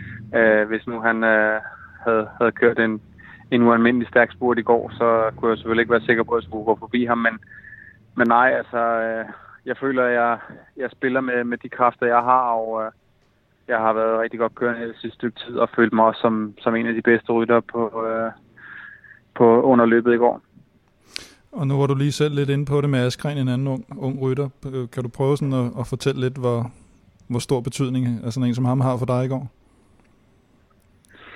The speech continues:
Speaker 1: Jamen, han har stor betydning. Altså, for det første, så, øh, er det, er det jo rart at være to i stedet for en, når man kører sådan en D M. Øh, og, og Kasper og jeg, vi havde besluttet os for, at vi ville prøve at holde os sammen hele løbet igennem, sådan, så vi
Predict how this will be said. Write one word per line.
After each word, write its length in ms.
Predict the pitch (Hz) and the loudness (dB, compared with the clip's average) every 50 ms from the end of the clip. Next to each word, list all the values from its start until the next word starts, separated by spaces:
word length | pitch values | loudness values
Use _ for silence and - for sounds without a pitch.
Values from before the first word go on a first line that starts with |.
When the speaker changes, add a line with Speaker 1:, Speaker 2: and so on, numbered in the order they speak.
| - - - - - - - | -20 -20 -20 -20 -20 -6 0
Speaker 1:
Jamen, 180 | - 117 104 104 | 0 2 2 2
han 80 | 104 | 4
har 100 | 107 117 | 4 2
stor 180 | 117 - 131 127 | 2 2 0 -2
betydning. 540 | 120 123 - - 131 127 127 127 123 117 113 | -2 -2 -8 -8 -4 -2 -2 0 0 0 0
Altså, 200 | 107 107 113 110 | 0 0 -2 -2
for 120 | - 117 | -2 -2
det 100 | 110 104 - | -2 0 2
første, 340 | 123 123 127 120 - 135 117 - | 2 2 2 2 0 -6 -4 0
så, 80 | - 127 | 2 4
øh, 520 | 123 120 117 113 113 110 107 107 104 107 104 - - - - _ _ _ | 6 6 4 2 0 -4 -6 -10 -10 -12 -14 -16 -20 -20 -20 _ _ _
er 220 | - 135 120 113 110 | -12 -10 -8 -8 -6
det, 260 | 110 110 107 107 107 _ _ _ _ _ _ _ _ _ _ - _ _ _ _ _ | -6 -8 -8 -8 -10 _ _ _ _ _ _ _ _ _ _ -20 _ _ _ _ _
er 80 | - 120 | -10 -8
det 60 | 110 | -6
jo 120 | 107 107 104 | -2 0 2
rart 180 | 113 123 127 | 4 4 4
at 60 | 123 | 2
være 160 | 113 110 104 104 | 0 -2 -4 -4
to 280 | - - 127 131 131 | -6 -10 -12 -10 -12
i 20 | 120 | -10
stedet 220 | - 127 123 117 113 | -8 -8 -8 -6 -4
for 80 | 117 | -4
en, 140 | 113 117 123 | -4 -4 -4
når 120 | 127 123 120 | -4 -4 -2
man 140 | 113 113 | -2 -2
kører 180 | - - 123 117 | 0 0 0 2
sådan 220 | - 120 113 113 101 | 2 0 -2 -2 -2
en 60 | 120 | -4
D 200 | 120 123 120 117 | 0 2 0 0
M. 380 | 113 113 110 - _ _ - 247 | 0 -2 -10 -18 _ _ -10 -6
Øh, 640 | 139 120 113 110 107 104 104 104 104 101 104 104 110 | -2 -2 0 0 0 -2 -2 -4 -4 -4 -4 -4 -4
og, 460 | 107 - 101 104 101 104 104 98 85 | -2 0 2 4 6 6 6 4 4
og 80 | 90 - | 2 2
Kasper 320 | - 117 113 113 - - | 2 2 2 2 0 -2
og 60 | 120 | 0
jeg, 100 | 117 113 113 | 0 0 0
vi 60 | 117 | 2
havde 200 | 113 113 113 113 | 4 4 4 4
besluttet 400 | 110 113 - - - 120 117 117 | 2 -2 -6 -4 0 2 4 2
os 100 | 110 - - | 2 2 -2
for, 140 | 117 117 110 | -2 -2 -2
at 60 | 107 - | -2 -6
vi 60 | - - | -8 -10
ville 200 | 110 110 107 107 - - - | -8 -8 -8 -8 -10 -14 -6
prøve 200 | - - 117 117 | 0 2 2 4
at 60 | 113 | 4
holde 200 | 110 113 113 120 117 | 4 4 2 2 0
os 60 | - | 0
sammen 240 | - 117 - - 110 | 0 -2 -2 -2 -6
hele 180 | 117 123 120 113 | -6 -6 -4 -4
løbet 240 | 117 117 117 113 117 | -4 -4 -4 -4 -6
igennem, 320 | - - 120 117 - - - | -6 -4 -6 -6 -6 -8 -12
sådan, 200 | - 120 117 - | -12 -12 -12 -12
så 120 | - - | -10 -12
vi 140 | 110 110 | -10 -10